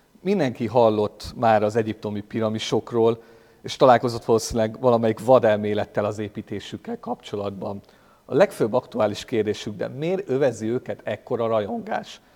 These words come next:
Honnan jön ez a piramismánia, Péter?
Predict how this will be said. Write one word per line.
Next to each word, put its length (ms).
Honnan 360
jön 160
ez 120
a 60
piramismánia, 880
Péter? 380